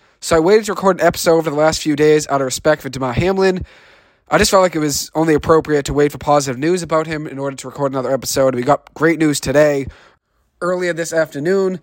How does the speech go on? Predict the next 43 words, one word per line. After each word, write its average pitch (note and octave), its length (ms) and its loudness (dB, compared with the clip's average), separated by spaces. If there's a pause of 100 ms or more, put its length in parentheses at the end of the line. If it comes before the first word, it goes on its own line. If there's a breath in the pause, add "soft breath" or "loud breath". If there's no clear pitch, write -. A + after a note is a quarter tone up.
(340 soft breath)
out D#3 160 2
of E3 100 -4
the D3 80 0
University D3 420 0
of C#3 40 -6
Cincinnati C#3+ 540 0
Medical E3 320 2
Center, D#3+ 260 -4
which D#3 140 -6
was C#3+ 100 -8
awesome. D3+ 380 2
So C#3 160 0
I'll C3+ 100 4
recap, F#3+ 460 0 (300 loud breath)
uh, C#3 280 4
what D3+ 240 2
they E3 140 0
said E3 320 2
earlier D3+ 280 0
today F3 360 2
about D3+ 380 2
Hamlin D3+ 440 -2
and C3 160 -6
his C3+ 220 -8
current C3+ 280 -8
condition. A#2 460 -8 (320 soft breath)
So - 160 -4
Monday G3+ 300 0
night, F#3 420 -2
Buffalo D#3+ 300 0
Bills D#3+ 240 0
safety D#3 260 -2
Damar C#3+ 220 -2
Hamlin D3+ 400 -4
collapsed C#3+ 420 -2
in D3 40 -6
the C3+ 60 -4
field D3 320 -2
and B2+ 80 -6
went C3+ 120 -4
into C3 120 -8
cardiac C#3 460 -4
arrest. C#3+ 460 0